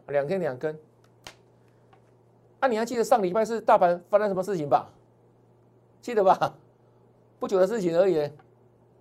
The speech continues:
跌几点？跌四百五十点，一根光头 K，黑 K 了，收最低了。大盘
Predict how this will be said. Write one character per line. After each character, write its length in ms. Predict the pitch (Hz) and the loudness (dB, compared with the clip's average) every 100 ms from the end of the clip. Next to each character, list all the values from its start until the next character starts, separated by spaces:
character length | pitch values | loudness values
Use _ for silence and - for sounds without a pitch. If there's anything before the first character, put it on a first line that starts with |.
| _ _ _ _ _ _ | _ _ _ _ _ _
跌 120 | - 180 | -4 -4
几 140 | 214 | -2
点？ 220 | 196 113 - _ _ _ _ _ _ _ _ _ _ _ _ - | -4 -6 -12 _ _ _ _ _ _ _ _ _ _ _ _ -10
跌 160 | 156 | -6
四 260 | 151 - 180 | -6 -6 -10
百 260 | - 135 147 | -6 -4 -4
五 140 | 117 | -6
十 180 | 117 135 | -12 -14
点， 160 | - - _ _ _ _ _ _ _ _ _ | -14 -20 _ _ _ _ _ _ _ _ _
一 80 | - | -6
根 160 | 190 190 | -4 -2
光 220 | 185 175 175 | 2 2 2
头 160 | 135 | 0
K， 300 | 131 156 - _ _ _ | 0 -6 -8 _ _ _
黑 140 | 151 | -6
K 200 | 156 143 | -2 -2
了， 200 | 139 113 - _ _ _ _ | -2 -6 -12 _ _ _ _
收 200 | - 160 | -4 -4
最 180 | 160 147 | -2 -6
低 180 | 139 131 | -6 -10
了。 160 | 117 113 _ _ _ _ - | -12 -16 _ _ _ _ 2
大 200 | 226 160 | 4 4
盘 260 | 139 139 | 0 -4